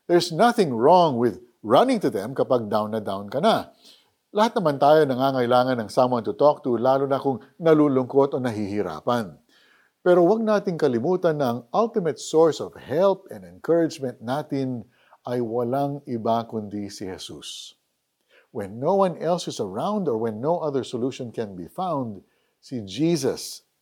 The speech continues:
ay laging nandyan. Kaya siya ang unang-una nating kausapin. Yes, he may gently poke you in the arm, just like how the frontliners do kapag nagpa-, nagbabakuna sila. But a poke from our God just might be what we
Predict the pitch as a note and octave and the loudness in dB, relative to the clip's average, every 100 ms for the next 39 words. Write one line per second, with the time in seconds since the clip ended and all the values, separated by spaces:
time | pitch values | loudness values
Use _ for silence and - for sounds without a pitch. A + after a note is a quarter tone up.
0 | _ - G#2+ F#2+ G#2+ G#2 A2 G#2 F2 D#2 | _ -12 -10 -6 -4 -4 -6 -10 -14 -12
1 | F2 C#2+ - _ _ _ _ _ _ _ | -14 -14 -20 _ _ _ _ _ _ _
2 | _ _ _ - A2+ A#2+ C3 - C#3+ C3+ | _ _ _ -6 -2 0 -2 0 0 0
3 | D3 E3+ E3+ D#3+ D#3 D#3+ D#3+ D3+ D3 D#3+ | 0 0 2 -2 -2 -2 -2 -2 -2 -4
4 | E3+ D3+ E3 C#3+ F3+ F3+ G2 - _ _ | -4 2 4 6 4 2 -2 -14 _ _
5 | _ _ _ D3 D#3+ B3+ C4 - F#3 F3 | _ _ _ 2 6 8 6 2 -2 0
6 | D#3+ B2+ C#3 F3+ D#3+ C#3+ - E3 E3 G3 | 0 2 2 2 2 0 6 6 6 2
7 | F3+ E3 D#3+ C3+ F3 B3 G#3+ B2+ B2+ C#3 | 0 0 -2 -2 -2 -2 -2 -2 0 -2
8 | B2 C3 A2 F#2+ - C#3+ C#3 C3 C3 A#2+ | 0 0 0 -2 0 0 2 -2 0 -4
9 | A2+ C#3+ D#3+ B2 B2+ G#2+ _ _ - A#2+ | -2 -4 -2 -2 -2 -2 _ _ -8 -6
10 | G2+ - A2+ A2 G2+ A2+ A2 C3+ C3+ A#2+ | -6 -8 -8 -6 0 2 2 0 -2 0
11 | B2+ B2 G#3+ - _ _ _ _ C#3+ D3 | -2 0 -2 -8 _ _ _ _ 0 2
12 | C#3+ - A3+ C4+ - F3+ C#3+ D3+ E3+ C#3+ | 0 2 2 2 0 -4 -2 -2 -2 0
13 | A#2+ A#2 A2+ A2 - _ _ _ _ A2+ | 2 2 2 -2 -10 _ _ _ _ -18
14 | F#2 G2 F#3 G#3 - - A#2+ C#3 C#3+ B2+ | -6 0 0 0 -4 -14 -4 -2 -2 -4
15 | A2 B2 A2+ A#2 A2+ A2 | -6 -4 -2 -4 -4 -8